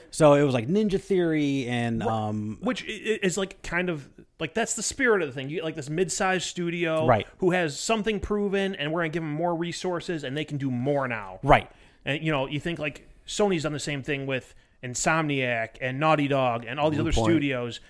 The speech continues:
Speaker 2: and, you know, you get, then you get the Uncharted's and The Last of Us and these new big things that weren't there before,
Speaker 1: Mm-hmm.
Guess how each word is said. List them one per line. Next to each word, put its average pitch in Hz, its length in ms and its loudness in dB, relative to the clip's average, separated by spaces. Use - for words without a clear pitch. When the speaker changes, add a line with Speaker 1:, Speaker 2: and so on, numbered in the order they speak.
Speaker 2:
and, 135 180 -2
you 139 60 -6
know, 135 60 -2
you 127 100 -2
get, 127 220 -10
then 127 180 -6
you 135 80 -4
get 131 120 -6
the 143 60 0
Uncharted's 135 640 -2
and 131 80 -8
The 131 60 -4
Last 143 320 0
of 139 80 -6
Us 127 160 -4
and 139 100 -8
these 127 160 -6
new 156 200 0
big 147 260 -4
things 147 220 -6
that 135 80 -6
weren't 139 160 -6
there 143 120 -4
before, 117 560 -6
Speaker 1:
Mm-hmm. 120 200 -2